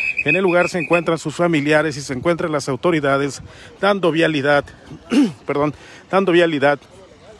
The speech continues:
a la jo-, a aquí a la carretera quinientos cuarenta y cuatro, con la intención, pues, de evitar un accidente más. Mientras tanto, mientras tanto, elementos de la Policía Municipal que llegaron como primer respondiente están dando inicio al llenado del informe policial homologado,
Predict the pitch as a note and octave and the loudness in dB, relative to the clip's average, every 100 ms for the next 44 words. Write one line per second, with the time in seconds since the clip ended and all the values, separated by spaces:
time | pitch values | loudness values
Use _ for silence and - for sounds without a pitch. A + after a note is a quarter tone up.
0 | - - - - C3+ D3+ B2 - - B2+ | -20 -20 -20 -6 -2 0 0 -2 -2 0
1 | B2 A#2+ E3+ F#3+ E3+ B2+ B2 C3 C3+ F3+ | 2 0 0 2 2 2 -2 -4 -2 -2
2 | F#3+ D#3+ E3 F3+ - - E3 E3+ E3+ D3 | 0 0 -2 -2 -2 -2 -4 -4 -4 -2
3 | D#3+ D#3 F#3+ G3+ F3 D#3 C#3+ D3 C3 F#3 | 2 2 0 -4 -4 -6 -6 -8 -4 -4
4 | F#3 F3+ E3+ F3 D3+ D3 E3+ D3+ - - | -2 -4 -2 -2 -2 0 0 0 -12 -20
5 | - F3+ F#3+ E3+ C#3+ - D3 D#3 D3+ B2+ | -10 -6 -4 -4 -6 -8 -6 -4 -4 -6
6 | A#2 A#2 B2+ C3 C#3+ - G3 E3 A3+ B3+ | -6 -6 -8 -6 -6 -4 -4 -2 -4 -4
7 | - - - E3+ F3+ E3 F#3+ F3+ G3 F#3 | -12 -20 -12 -8 -6 -4 -2 -2 -2 -2
8 | F3 F3+ F#3 D#3 D3 E3+ F#3 D3+ F#3 F3 | -4 -4 -6 -2 -2 -2 -4 -2 -2 -2
9 | D#3 C3 C3+ E3+ E3 D#3 C#3 E3 F3+ D#3+ | -2 -6 -4 -2 -2 -4 0 0 -2 -4
10 | C#3 C#3+ D3+ E3+ F3 - G3+ F#3 E3+ G3 | -4 -2 -2 -2 -2 -4 -4 -2 -2 -2
11 | F3 C#3+ F#3 F#3 F3+ E3 E3 F3 F3 D#3 | -4 -2 -2 0 0 -2 -4 -4 -4 -2
12 | C#3+ F3+ F3+ D#3 C#3 F3 F#3+ F#3 D#3+ C#3+ | -2 0 0 -2 -2 0 0 0 0 0
13 | C#3+ E3+ F3+ F#3 G3+ G3 F#3 G#3 | 2 2 2 2 2 4 2 0